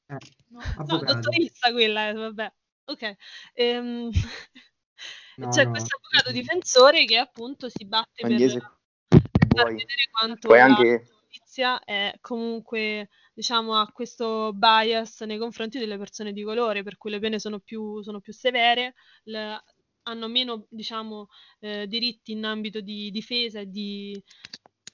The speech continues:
Speaker 2: appunto, di, di far rispettare i propri diritti, ecco.
Speaker 1: Ma questo in America però, quindi, questo mi sta dicendo che, eh, la supremazia bianca è più sentita in America rispetto magari a un'Europa, a un'Unione Europea, giusto?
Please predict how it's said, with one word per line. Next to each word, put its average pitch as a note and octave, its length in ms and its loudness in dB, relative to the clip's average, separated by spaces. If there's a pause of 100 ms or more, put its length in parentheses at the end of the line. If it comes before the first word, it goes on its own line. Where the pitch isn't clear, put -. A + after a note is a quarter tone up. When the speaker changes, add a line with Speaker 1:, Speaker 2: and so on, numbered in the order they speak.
(260)
Speaker 2:
appunto, A3 400 -8
di, G3+ 560 -12
di G#3+ 120 -10
far A3 120 -8
rispettare A3 460 -8
i - 20 -6
propri G3+ 220 -10
diritti, G#3 420 -14
ecco. F#3+ 300 -18
Speaker 1:
Ma C#3 180 -6
questo G3+ 400 6
in D3 100 -2
America B2+ 520 -2
però, A#2 280 -8
quindi, A2 480 -8
questo F3 260 0
mi C3+ 100 -6
sta B2+ 100 -12
dicendo C#3+ 400 -4
che, B2+ 320 -6 (320)
eh, C3 280 0
la C#3 100 -6
supremazia D#3 500 -6
bianca C#3+ 720 -2
è D3 140 -8
più F3 140 -2
sentita D#3+ 460 2
in B2+ 80 0
America C3+ 340 2
rispetto C#3+ 540 -2
magari C#3 400 4
a B2+ 80 0
un'Europa, B2+ 720 2
a B2 80 6
un'Unione B2+ 440 -2
Europea, A#2+ 560 2
giusto? C3+ 500 -4